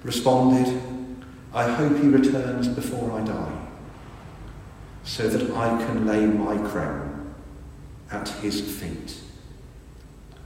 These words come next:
Such powerful words. I want to lay my crown at Jesus' feet.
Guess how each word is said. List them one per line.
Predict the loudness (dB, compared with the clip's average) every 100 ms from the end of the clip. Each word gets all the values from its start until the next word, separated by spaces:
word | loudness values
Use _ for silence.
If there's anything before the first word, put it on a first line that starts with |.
| -20 -20 -20 -20 -16
Such | -12 -10 -10 -8
powerful | -6 -4 -4 -6
words. | -4 -4 -6 -8 -10 -12 -14 -16 -18 -20 -20 -20 -20 -20 -20 -16 -10
I |
want | -4 -4 -4
to | -2
lay | 0 0
my | 0 0
crown | -2 -2 -2 -2 -4 -4
at | -8 -6
Jesus' | -4 -2 -2 -4
feet. | -6 -10 -10 -14